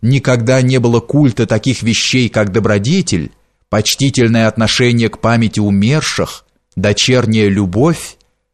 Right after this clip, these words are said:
поругание их не доставило бы ей святотатственного наслаждения. Садистки типа мадмуазель Вентель –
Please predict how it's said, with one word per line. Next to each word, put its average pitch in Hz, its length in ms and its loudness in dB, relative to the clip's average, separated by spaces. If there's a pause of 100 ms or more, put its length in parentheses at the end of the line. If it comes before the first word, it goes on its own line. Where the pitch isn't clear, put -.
(340)
поругание 165 760 2
их 156 520 -2 (280)
не 147 160 2
доставило 160 680 0
бы 143 140 0
ей 143 320 0 (100)
святотатственного 123 1040 -2
наслаждения. 101 1000 -2 (2000)
Садистки 156 1000 0
типа 156 320 0
мадмуазель 135 640 2
Вентель – 131 680 0